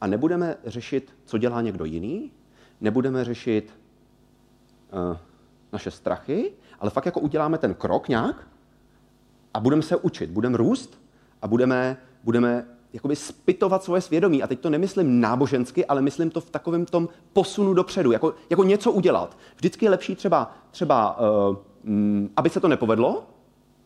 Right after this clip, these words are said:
ale něco aspoň zkusit, ale hlavně ne stát na místě. Protože ta spokojenost není dar z nebe, který takhle spadne a prostě, prostě jako tady bude,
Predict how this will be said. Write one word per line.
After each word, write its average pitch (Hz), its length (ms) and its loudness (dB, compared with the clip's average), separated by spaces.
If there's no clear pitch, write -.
ale 139 140 2
něco 175 220 2
aspoň 175 220 0
zkusit, - 460 -4
ale 135 100 4
hlavně 143 260 2
ne 143 120 0
stát 127 240 0
na 120 80 -2
místě. 101 300 -6
Protože 143 240 -6
ta 151 80 -2
spokojenost 156 540 0
není 151 280 2
dar 123 260 -2
z 117 120 0
nebe, 120 200 4
který 120 260 -2
takhle 117 240 -6
spadne 107 520 -4
a 110 60 0
prostě, 104 600 -2
prostě - 340 -8
jako 101 300 -2
tady 101 200 -4
bude, 92 360 -4